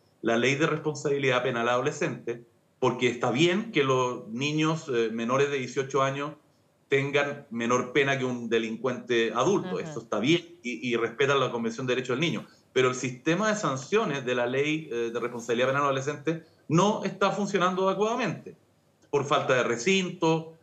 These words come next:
Speaker 1: por falta de, de, de que se, de, se apliquen correctamente. Creo que ahí
Speaker 2: ¿Y qué
Speaker 1: hay
Speaker 2: pasa
Speaker 1: una
Speaker 2: ahí
Speaker 1: reforma
Speaker 2: entonces? ¿Qué pasa con ello
Speaker 1: Yo
Speaker 2: entonces?
Speaker 1: Sí, lo que pasa es que se, está bien, reitero, está bien que tengan una, eh, una mayor, eh, una menor, per-, mejor dicho, una menor penalidad.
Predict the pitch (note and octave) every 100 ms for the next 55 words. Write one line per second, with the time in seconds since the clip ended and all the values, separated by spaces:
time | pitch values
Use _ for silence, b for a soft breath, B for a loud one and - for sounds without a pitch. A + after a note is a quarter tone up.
0 | _ B2+ B2+ C#3 C3 C#3 B2 A#2 A2+ A2+
1 | A#2+ A#2 G#2+ - - A2 A2 - A#2 B2
2 | C3 A2+ A2+ B2 A2+ A#2+ E3 D#3+ - D#3
3 | D#3 - _ - D#3+ E3 D3+ C#3+ F3+ G#3
4 | A3+ B3 B3 A3 G#3 G3 G#3+ G#3+ C#4 G4+
5 | G#3+ - - _ b b b - A#3+ C4+
6 | C4+ A#3+ A3 A3 A3 B3+ A#3 A3+ D#4 -
7 | _ _ - - A3 D#3+ D#3+ A3 A#3+ A#3
8 | G3 - F#3+ D3+ F3 E3 B3 F#3+ - -
9 | D3 - G#3+ C3 C3 C3+ E3 F#3+ F3+ F3+
10 | F#3+ F#3+ F#3 E3 D#3+ D#3+ C#3+ B2+ B2+ -
11 | D3+ D3 C3 C#3+ E3 F3 D#3+ D3 C3+ A#2+
12 | - - - - C#3+ D3 C3+ C3+ G2+ A#2+
13 | A2+ A#2+ C3 C3 D3+ C3 C3 B2+ D#3 E3
14 | C#3 A#2+ B2+ C#3+ -